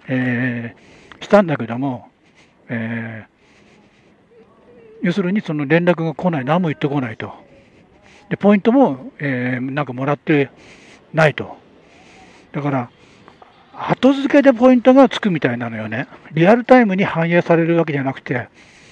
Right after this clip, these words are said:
普通楽天ポイントみたいなのっていうのは、全部リアルタイムで、えー、出てくるみたいなんだけど、で、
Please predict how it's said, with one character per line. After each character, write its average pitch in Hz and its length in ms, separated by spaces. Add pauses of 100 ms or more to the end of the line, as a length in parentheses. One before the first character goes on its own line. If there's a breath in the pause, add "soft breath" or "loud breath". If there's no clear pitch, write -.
(120)
普 - 100
通 285 160
楽 262 200
天 262 200
ポ 254 140
イ 247 40
ン - 40
ト 190 80
み 175 100
た 156 100
い 147 40
な 147 100
の 143 120
っ - 20
て - 120
い 139 40
う 127 40
の 127 60
は、 117 140 (420 loud breath)
全 220 160
部 170 80
リ 160 120
ア 185 80
ル 185 60
タ 196 140
イ 180 60
ム 156 100
で、 147 180 (1400 loud breath)
え 135 520 (2250 loud breath)
ー、 - 20
出 156 80
て 151 100
く 156 120
る 139 80
み 127 80
た 123 100
い 120 60
な 120 60
ん 110 60
だ 113 100
け 117 60
ど、 120 200 (4000 loud breath)
で、 202 120